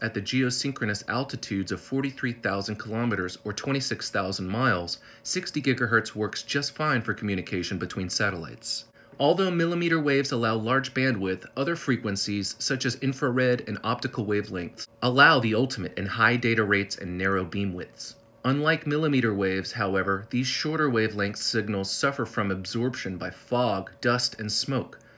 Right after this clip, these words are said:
The solution, where applicable, is to use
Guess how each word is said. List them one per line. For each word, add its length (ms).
The 100
solution, 640
where 220
applicable, 760
is 180
to 140
use 240